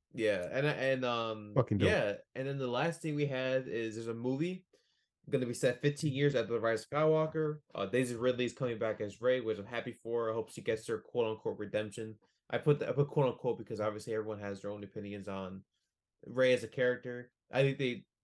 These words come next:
Speaker 1: they did an injustice to her. I think the direction they took her in The Last Jedi was super interesting and different. And then they completely shit on it and just say, "Hey, make her a Palpatine because we don't know what else to do." Um,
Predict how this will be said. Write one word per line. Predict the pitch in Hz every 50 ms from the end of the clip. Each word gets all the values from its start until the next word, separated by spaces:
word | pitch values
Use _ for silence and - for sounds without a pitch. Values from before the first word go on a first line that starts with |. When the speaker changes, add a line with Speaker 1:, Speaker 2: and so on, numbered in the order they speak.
| _ _
Speaker 1:
they | - 123
did | 110 98 131 127 120
an | 117
injustice | 110 104 98 117 117 113 - 127 -
to | - 127
her. | 131 127 127 120
I | 110 101
think | - 117 107 95
the | 113 107 101 - 110 107
direction | 120 117 110 107 110 123
they | 117 107
took | 104 - 131 113 -
her | 110 110
in | 107
The | 104 104
Last | 107 104 104 - -
Jedi | 113 110 110 107 95
was | 98 98 -
super | - - 143 139 143 156 - -
interesting | 127 - - 143 143 - 147 135 120
and | 104 95
different. | 104 110 - 165 165 156 - _ _ _ _ _ -
And | 107 113 110 110 107
then | 113 110 107 107
they | 107 104
completely | - 117 101 110 110 107
shit | 101 - - 135 117
on | 110 107 107
it | 107 107 92 101
and | 101
just | - 101 98 -
say, | - 104 98
"Hey, | 107 107
make | 98 101 104 101 -
her | 104
a | 101
Palpatine | - 104 101 95 101 95 - 101 98
because | 92 95 - - 101 95 92 90
we | 87 98 98
don't | 98 95 95
know | 95 90
what | 92 92
else | 90 87 -
to | -
do." | 104 107 101 95 - _ - - - - - - - 110
Um, | 107 104 101 104 101 101 110 139 -